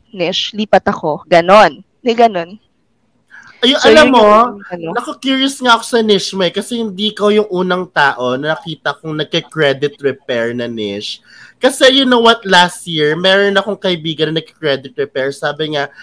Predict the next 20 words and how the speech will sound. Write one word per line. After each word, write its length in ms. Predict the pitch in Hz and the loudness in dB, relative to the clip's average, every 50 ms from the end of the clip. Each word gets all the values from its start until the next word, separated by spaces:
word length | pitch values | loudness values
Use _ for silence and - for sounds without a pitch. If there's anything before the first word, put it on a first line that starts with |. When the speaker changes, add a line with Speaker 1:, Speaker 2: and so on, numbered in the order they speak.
| - _ - | -18 _ -8
Speaker 2:
nakita 320 | 185 190 220 - - 202 | -4 -4 -4 -4 -4 -6
ko 80 | 208 214 | -6 -8
to 60 | 220 | -6
sa 100 | - 214 | -4 -4
video 400 | 196 170 190 175 156 151 160 160 | -2 -2 -4 -4 -2 -2 -2 -2
mo 80 | 160 160 | 0 -2
eh. 160 | 139 123 - - - - | -4 -6 -6 -12 -20 -20
Sabi 400 | _ - - 196 190 170 202 196 | _ -2 0 0 0 0 0 0
niya 80 | 202 196 | 0 0
parang, 320 | 196 196 185 185 185 190 190 _ _ _ _ _ | 2 2 2 2 0 0 -4 _ _ _ _ _
"Hey, 480 | _ - 208 214 214 247 285 294 254 208 | _ 4 4 6 6 6 4 2 0 -2
Jam, 640 | 185 156 143 175 202 196 220 233 226 202 180 160 151 - | -4 -2 2 4 4 6 6 6 4 4 2 -2 -6 -6
alam 240 | - - 208 214 220 | -2 -2 0 0 2
mo 80 | 214 214 | 2 2
yung 240 | 220 226 226 220 214 | 0 0 0 0 0
niche 240 | 202 190 196 - | 0 0 -2 -4
ko, 80 | - 214 | -6 -8
credit 400 | - - 233 175 175 165 185 185 | -4 -2 -2 -2 0 -2 -4 -4
repair. 560 | - 175 165 160 _ 175 160 147 135 135 147 | -2 -4 -4 -4 _ 0 0 0 0 0 -2
Hindi, 320 | 170 180 180 170 190 185 | -4 -8 -8 -8 -8 -10